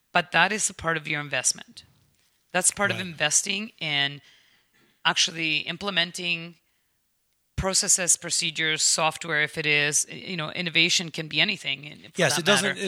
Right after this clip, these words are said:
Speaker 2: it's always
Speaker 1: Doesn't
Speaker 2: good to
Speaker 1: have to
Speaker 2: clarify. It
Speaker 1: be
Speaker 2: doesn't always have to
Speaker 1: software.
Speaker 2: be technology.
Speaker 1: Exactly, but it, it just, it, it needs to have a chance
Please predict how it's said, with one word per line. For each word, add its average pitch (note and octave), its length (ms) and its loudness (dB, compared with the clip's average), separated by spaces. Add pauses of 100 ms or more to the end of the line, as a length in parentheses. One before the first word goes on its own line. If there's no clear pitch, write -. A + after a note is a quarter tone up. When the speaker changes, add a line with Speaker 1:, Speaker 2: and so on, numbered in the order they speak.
Speaker 2:
it's C3+ 120 0
always F#3+ 180 0
Speaker 1:
Doesn't G3 60 -2
Speaker 2:
good F#3+ 40 2
to F#3+ 60 4
Speaker 1:
have G#3+ 80 4
to D3 60 2
Speaker 2:
clarify. C#3+ 180 2
It - 20 2
Speaker 1:
be D3+ 60 4
Speaker 2:
doesn't D#3 220 6
always D3 160 2
have C3+ 100 0
to - 40 -4
Speaker 1:
software. C#3 100 0
Speaker 2:
be B2+ 40 0
technology. G#2+ 600 -8 (360)
Speaker 1:
Exactly, E3+ 560 2
but D3 240 -4 (1200)
it, G3+ 180 -4
it G3 140 -10
just, - 380 0
it, F#3 120 -10 (100)
it F#3+ 80 -10
needs F#3+ 420 4
to G3+ 180 -8 (240)
have F3+ 180 -10
a E3+ 40 -4
chance D3 720 2